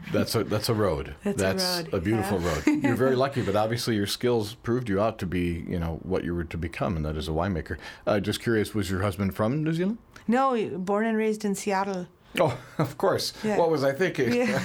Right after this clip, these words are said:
Speaker 1: <laughs> Is he in the wine business as well?
Speaker 2: He is, but he's on the sales side.
Speaker 1: Okay.
Speaker 2: And he's the reason why I'm an Indian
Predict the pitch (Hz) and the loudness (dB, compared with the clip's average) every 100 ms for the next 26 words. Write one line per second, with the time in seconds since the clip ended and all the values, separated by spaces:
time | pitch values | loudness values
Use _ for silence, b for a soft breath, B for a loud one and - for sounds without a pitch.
0 | - 302 196 131 139 139 127 127 131 131 | -2 0 2 2 2 4 4 2 2 -2
1 | 123 120 139 202 240 254 220 202 - 208 | -2 0 0 0 2 4 2 -2 -6 -2
2 | 214 208 208 202 202 190 185 196 - 208 | 0 2 0 0 -2 0 0 0 0 -2
3 | 220 247 247 - - 123 - 202 214 202 | 0 -2 0 0 0 -2 0 2 2 0
4 | 208 202 202 208 202 185 185 185 - 190 | 0 0 0 0 0 0 0 0 0 -2
5 | 185 190 190 190 190 185 190 208 | -2 0 0 0 0 -2 -4 -8